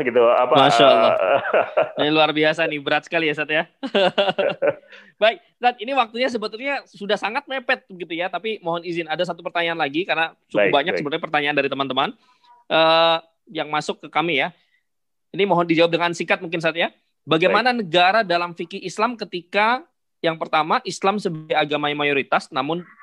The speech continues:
Speaker 2: juga ada agama lain. Yang kedua Islam sebagai ga-, agama minoritas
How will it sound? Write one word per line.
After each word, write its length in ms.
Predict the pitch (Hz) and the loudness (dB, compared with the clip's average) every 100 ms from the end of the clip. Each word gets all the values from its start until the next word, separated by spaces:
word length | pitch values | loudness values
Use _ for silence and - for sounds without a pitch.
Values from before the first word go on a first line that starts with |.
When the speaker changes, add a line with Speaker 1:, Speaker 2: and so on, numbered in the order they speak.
| - | -12
Speaker 2:
juga 260 | 127 120 - | -6 0 0
ada 220 | 131 135 | 2 0
agama 260 | 127 127 | 0 -2
lain. 240 | 123 117 214 _ _ | -2 -2 -6 _ _
Yang 260 | - 165 160 | -8 -4 -2
kedua 220 | 165 202 | -2 -2
Islam 200 | 202 208 | -2 -4
sebagai 300 | 202 160 160 | -2 0 0
ga-, 120 | 156 151 | 0 0
agama 300 | 147 156 151 | 0 -2 -6
minoritas 560 | 147 139 131 107 - | -4 -4 -4 -8 -12